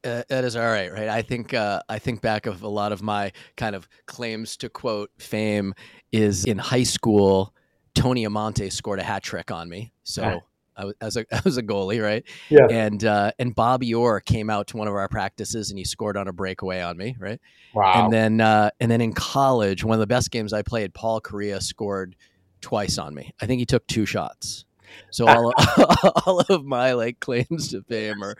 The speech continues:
Speaker 2: But you were on the
Speaker 1: are
Speaker 2: ice with all these guys. That's
Speaker 1: I,
Speaker 2: what,
Speaker 1: I
Speaker 2: that's
Speaker 1: was,
Speaker 2: our
Speaker 1: I was
Speaker 2: story,
Speaker 1: there.
Speaker 2: right?
Speaker 1: I was there. I was
Speaker 2: You're
Speaker 1: there. I was
Speaker 2: on the ice
Speaker 1: witnessing
Speaker 2: with them.
Speaker 1: greatness.
Speaker 2: I love
Speaker 1: Yes.
Speaker 2: it. I love it.
Speaker 1: All right. So y-, I, that's, that's great background, great context. You're working in the family business,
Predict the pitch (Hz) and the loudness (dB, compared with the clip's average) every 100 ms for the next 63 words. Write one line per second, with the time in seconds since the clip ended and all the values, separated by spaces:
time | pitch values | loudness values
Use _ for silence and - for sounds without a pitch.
0 | - 151 190 180 156 180 196 147 165 185 | 6 12 12 12 12 12 12 12 12 12
1 | - 165 156 139 131 120 113 120 101 98 | 12 12 12 12 12 10 10 12 12 8
2 | 113 139 147 151 151 - 143 175 175 156 | 6 6 8 10 10 10 12 12 12 12
3 | 151 170 185 135 107 110 165 175 - - | 12 12 12 12 12 10 8 6 2 -6
4 | 120 123 127 113 113 113 95 92 110 104 | -2 -2 -2 -4 -2 0 0 -2 -4 0
5 | 113 101 117 131 117 123 143 - 113 104 | 2 4 4 4 6 8 8 6 0 -2
6 | 107 104 104 95 - - - _ _ _ | 0 0 -2 -8 -8 -10 -14 _ _ _
7 | - 107 113 110 101 - 107 113 107 98 | 2 6 6 6 -2 2 4 4 2 -2
8 | - _ - - _ - 143 113 - 160 | -10 _ -20 -20 _ 0 0 0 0 4
9 | 139 127 - 147 139 131 135 131 - - | 4 4 -2 -4 -4 -4 -2 -2 -2 -2
10 | 135 - 139 135 117 127 117 127 117 110 | -2 0 0 2 2 0 0 -2 -4 -2
11 | 117 113 120 110 104 110 104 - 107 107 | -2 -2 -4 -4 -2 -4 -4 -6 -6 -4
12 | 104 110 107 104 110 104 107 104 104 104 | -4 -6 -6 -6 -6 -4 -6 -4 -4 -4
13 | 101 95 | -8 -8